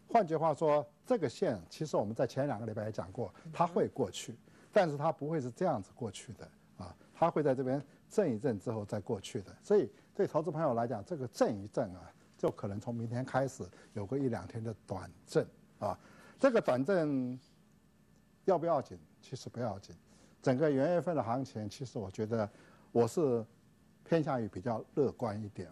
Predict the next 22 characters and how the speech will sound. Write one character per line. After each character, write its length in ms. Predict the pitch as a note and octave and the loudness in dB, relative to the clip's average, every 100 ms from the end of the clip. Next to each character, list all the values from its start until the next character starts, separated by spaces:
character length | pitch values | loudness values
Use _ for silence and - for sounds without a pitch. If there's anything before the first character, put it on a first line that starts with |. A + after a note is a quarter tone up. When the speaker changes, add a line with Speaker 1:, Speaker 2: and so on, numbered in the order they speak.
| A#2 | -14
Speaker 1:
啊。 120 | F#2+ - - - | -16 -18 -20 2
这 120 | G#3+ | 4
个 80 | F#3+ | 6
乐 160 | G#3 | 4
观 160 | D#3 D3 | 2 0
就 120 | D3+ | 0
是 60 | C3 | -2
说， 260 | A#2 C#3 D3+ _ _ | 0 0 0 _ _
Speaker 2:
元 160 | F3+ F#3+ | -6 2
月 180 | G#3+ - | 2 2
份。 240 | F#4+ F#3 - _ | 0 -6 -8 _
Speaker 1:
它 80 | - | -4
元 120 | B2 | 0
月 100 | D3+ | 0
份 200 | B2 C#3+ - _ | 0 -2 -4 _
会 80 | - | -8
比 100 | C#3+ | -6
较 120 | G#2+ | -4
乐 160 | C3 D#3 | -4 -4
观 240 | - A#2+ | -4 -4
一 40 | A#2 | -6
点。 180 | - | -10